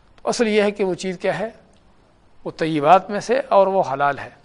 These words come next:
وہ جائز ہے۔ لیکن اگر کوئی چیز ناجائز ہے تو اس کو دیکھا جائے گا کہ کون سی چیز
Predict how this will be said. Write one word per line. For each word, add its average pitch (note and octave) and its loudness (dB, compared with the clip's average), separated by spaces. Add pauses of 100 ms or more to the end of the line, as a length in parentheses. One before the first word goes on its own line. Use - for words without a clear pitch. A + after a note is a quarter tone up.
(600)
وہ E3 -6
جائز D#3 2
ہے۔ A#2 -14 (2000)
لیکن F3 -2
اگر G#3 4
کوئی G#3+ -4
چیز F#3 -4
ناجائز F3 4
ہے A3 0
تو G#3+ -2
اس E3 -4
کو G#3+ -4 (240)
دیکھا F#3+ -2
جائے D3 -2
گا F#3 -4
کہ F3+ -8
کون F3 -2
سی E3+ -10
چیز D#3+ -10